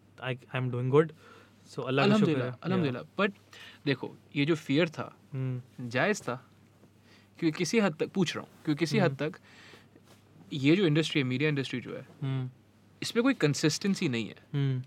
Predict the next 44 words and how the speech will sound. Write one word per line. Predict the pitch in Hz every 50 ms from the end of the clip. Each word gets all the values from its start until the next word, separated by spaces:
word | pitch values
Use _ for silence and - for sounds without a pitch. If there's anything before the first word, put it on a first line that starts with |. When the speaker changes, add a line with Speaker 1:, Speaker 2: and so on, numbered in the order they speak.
| - -
Speaker 2:
इसमें | - 151 - - 220
कोई | 220 247 214
ऐसा | - - - 147 - 214
नहीं | 196 185 190 208
है | 202 196
कि | 180 175
भाई | 147 156 185 185 - -
एक | 156 175 165 - -
track | - 143 139 156 156
है, | 190 180
इस | 143 147 - -
track | - - 139 147
पे | - - 165
चलो। | 151 147 143 165
अभी | - 131 156 185 202
आपसे | 185 170 160 - 175 165
मैंने | 151 147 151
इतनी | 151 - - 139 - 185 175
सारी | - 160 156
गुफ्तगू | 147 143 135 - 156 147 143
की | 127 - 143 151
about | 135 127 127 135 185 202 - - - - - - - -
making | 151 156 170 170 165 180
a | 160 139
टीवीसी। | - 120 110 113 107 - - 123 135 - _ - - - - - -
और | 143 135
आखिर | 135 147 - 208 202
में | 208 208
हमारी, | 190 175 165 165 175 185 156 -
अ, | - 53 53 - 60 60 60 - - _ - 151
agreement | 156 147 151 196 220 247 247 202
इसी | 190 - 208
बात | 175 170 165
पे | 156 160 165
हुई | 156 165 160
कि | 175
भाई | 156 151 180 233 233 - - - - - - _ _ _ - - -
आप | 147 156 156 147
जान | 139 135 147 180
मारते | 196 190 180 156 - 175
रहो, | 165 180 196 - _ _ _ _ _ _ _ _ _ - -
portfolio | 160 160 156 - 175 170 190 185
बनाते | 170 156 156 147 147 156
रहो, | 143 147 165